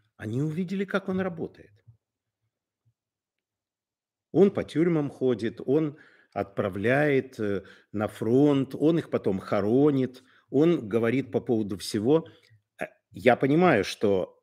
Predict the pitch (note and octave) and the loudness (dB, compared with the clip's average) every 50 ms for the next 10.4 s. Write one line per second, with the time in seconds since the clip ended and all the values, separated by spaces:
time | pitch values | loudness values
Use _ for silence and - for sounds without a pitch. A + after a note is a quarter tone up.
0 | _ - A2 A2 G#2+ G#2 G#2 A2+ A#2+ B2+ C3 C#3+ F3 G#3+ A3 F3 - - - - | _ 0 0 0 2 2 2 2 2 2 2 2 4 6 6 6 4 2 -12 -14
1 | - _ _ _ _ _ _ _ _ _ _ _ _ _ _ _ _ _ _ _ | -14 _ _ _ _ _ _ _ _ _ _ _ _ _ _ _ _ _ _ _
2 | _ - - _ _ _ _ _ _ _ _ _ - A2+ A2 B2 D#3 F#3+ F#3 - | _ -20 -20 _ _ _ _ _ _ _ _ _ -6 -4 0 2 2 2 4 4
3 | C#3 C#3 D3+ E3 E3+ F3 F#3+ F#3 D#3 A3+ A3+ A3 G3 D#3 A#2+ A#2+ C3+ A2 G#2 F#2+ | 4 6 6 6 6 6 4 4 6 6 8 8 8 6 4 2 0 2 0 -2
4 | F#2 - _ _ _ _ _ - - G2+ G2+ G2 F#2+ - C3 A2+ - - - - | -6 -10 _ _ _ _ _ -8 -4 -2 -2 -2 -2 -2 -4 -4 -4 -6 -6 -6
5 | G#2+ F#2+ F2+ A#2 B2+ C3+ D3 D3 - - B2 - - B2+ G#2 - A#2 A2 C#3 F3 | -6 -4 0 0 2 2 2 0 0 -2 -4 -2 -2 -4 -2 -2 -2 0 0 -2
6 | - - - A2+ A2+ G#2 G#2 C#3 C#3 C3+ - - B2+ A#2+ A#2 G#2+ A#2+ A#2+ - - | -2 -2 -4 -4 -2 -2 -2 -2 -2 -2 -2 -2 0 0 0 0 -2 -4 -4 -2
7 | C3 A2+ F#2+ - - D#2+ C2 A#1+ - _ _ _ _ - B2 C#3 C#3+ C#3 B2 G2+ | -2 -2 -2 -4 -8 -12 -12 -14 -18 _ _ _ _ 2 6 8 10 10 8 8
8 | F2 - - _ _ - G2 G#2+ A2+ A2 A2+ A#2 A#2+ A#2 - - E3 - - - | 4 0 -10 _ _ -4 0 0 0 2 0 0 -2 -2 -2 -4 -4 -6 -6 -6
9 | G#3 F#3+ - - G2+ F#2+ G2 F#2+ A2 G#2+ - B2+ B2 B2+ B2 D3+ E3 F#3 F#3+ F3 | -6 -6 -4 -4 -4 -2 -2 -2 -4 -4 -4 -6 -6 -4 -4 -2 -2 0 0 0
10 | C3 F2 C#2+ C2+ - - - - | -2 -4 -8 -12 -16 -18 -18 -18